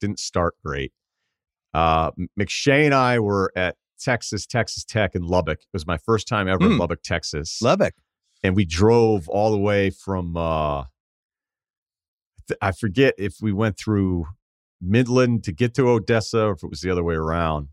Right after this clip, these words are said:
Speaker 1: 'cause we were out of that airport. So we had to drive all the way out there. And when we checked in to the hotel, the other thing was, is if there was some loss in the schedule would change where you needed to go for the biggest game. Like, Texas was in this incredible run. They were playing all these top teams, and it was Halloween.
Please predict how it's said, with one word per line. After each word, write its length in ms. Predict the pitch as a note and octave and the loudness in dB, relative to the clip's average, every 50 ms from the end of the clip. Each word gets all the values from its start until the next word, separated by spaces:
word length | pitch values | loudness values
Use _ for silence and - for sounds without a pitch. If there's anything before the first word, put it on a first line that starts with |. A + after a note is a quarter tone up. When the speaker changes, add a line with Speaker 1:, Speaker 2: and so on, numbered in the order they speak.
| _ | _
Speaker 1:
'cause 160 | - F2+ D#2 F2 | -10 -8 -6 -4
we 80 | F2+ | -4
were 140 | F2 E2+ F2 | 0 0 2
out 140 | F2+ F#2 F2+ | 2 2 2
of 60 | E2 | 0
that 220 | E2+ D#2+ D#2 - - | 0 -2 -2 -2 -2
airport. 520 | E2+ F2 F2+ E2 - - E2 D2+ C#2+ C#2+ _ _ _ | -2 -2 -2 -4 -4 -4 -2 -2 -2 -4 _ _ _
So 180 | - - G2 | -12 -8 -6
we 120 | E2 F2 E2+ | -4 -2 0
had 100 | G2+ G2 | 0 0
to 80 | E2+ | -2
drive 380 | D2+ E2 F2+ E2 E2 E2+ D#2+ D#2 | -2 -2 0 0 2 2 0 0
all 160 | D2+ C#2+ D2+ | -2 -2 -2
the 60 | C#2 | -2
way 120 | C#2+ C2+ D2 | -2 -2 0
out 240 | E2 F#2 F#2+ - | 0 0 0 0
there. 260 | - F2 D#2+ D#2 D2+ - _ _ _ - _ _ _ _ - | -2 -2 -2 -2 -4 -6 _ _ _ -20 _ _ _ _ 0
And 120 | G#2 G2+ | 0 2
when 80 | G2 G2 | 2 2
we 80 | G2 F#2 | 0 0
checked 420 | - - - D3 C3 - _ - | -2 0 2 2 2 0 _ 0
in 500 | C3 C3 B2+ A#2+ A2 G2+ F#2+ F#2 F2+ F2 _ _ - | 2 2 2 2 2 0 0 -4 -6 -10 _ _ -4
to 80 | A#2+ | -2
the 80 | G2+ F#2 | 0 0
hotel, 380 | F#2+ G#2 F#2+ - - D3+ C#3 | 2 0 0 2 2 2 4
the 80 | A2 A#2+ | 4 4
other 140 | C#3 D3 D3 | 2 2 2
thing 180 | A2+ C3 A#2 | 0 -2 0
was, 240 | G#2+ G#2 G#2 G2 E2+ | 0 0 0 0 -2
is 140 | F#2 F2 - | -4 -6 -6
if 120 | A2+ F#2+ | -6 -4
there 100 | - A#2+ | -2 0
was 160 | G#2+ G#2 F#2+ - | 0 0 0 -2
some 180 | E3 D3 A#2 | -6 -6 -4
loss 560 | G#2+ G#2 A2 C3 E3 D3+ A#2 G#2+ G2+ - - | -2 2 2 4 4 4 2 0 -2 -6 -8
in 80 | - G#2+ | -8 -8
the 60 | F#2+ | -8
schedule 400 | - - - C#3+ C3+ A2 F#2 F#2 | -8 -4 -2 -2 -2 -2 -4 -6
would 100 | F#2+ F#2 | -6 -6
change 440 | - - - C#3+ C#3 B2+ G#2+ G2 - | -4 -4 -4 -2 0 -2 -2 -4 -6
where 220 | E2+ E2+ F#2+ G#2 | -6 -4 -2 0
you 140 | G2+ F#2+ F#2+ | 0 0 0
needed 220 | F#2 G#2 G2+ F#2 E2+ | 0 0 0 0 -2
to 80 | F2 | 0
go 200 | D#2 - A2+ A2+ | 2 2 2 2
for 120 | G2 - G2 | 2 0 -6
the 80 | E2+ | -6
biggest 340 | - - F#2+ D2+ F2 - - | -2 -2 -2 -2 -2 -6 -2
game. 440 | - B2+ C#3 C3 G#2 F#2 E2+ D#2+ D2+ _ _ _ _ _ _ - | 0 0 2 2 2 2 0 -2 -6 _ _ _ _ _ _ -2
Like, 140 | - A2 F#2+ | -2 -2 0
Texas 360 | - - E3 D#3+ - C#3+ A2 | 2 0 0 0 0 -4 -6
was 120 | A2+ A2 G2+ | -6 -6 -4
in 160 | A2+ A2 A2 | -4 -2 -2
this 160 | G#2+ F2 - | -4 -4 -4
incredible 420 | G#2+ F#2 - - D3+ C3+ A#2 A2+ G#2+ | -6 -4 0 2 2 4 4 2 0
run. 280 | G#2 A2+ A2+ A2 G#2 | 2 2 2 2 2
They 80 | F#2+ F#2+ | 0 -2
were 40 | F2+ | -2
playing 240 | - - B2+ A#2 | -2 -2 -2 0
all 60 | A2 G2+ | 0 -2
these 120 | F#2+ - | -2 -4
top 260 | - - A#2 G2 F2 - | -2 -2 0 0 0 -2
teams, 440 | - C#3+ C3+ A#2 G2+ F#2 F2+ E2+ - | -4 -2 -2 0 -2 -2 -4 -6 -8
and 80 | - | -6
it 40 | G2+ | -6
was 120 | F2+ F2 - | -6 -6 -2
Halloween. 600 | - A#2+ B2 B2+ A#2 G#2+ G#2+ G#2 G2+ G2 G2 F#2+ | 0 0 2 2 2 0 0 0 0 0 0 -2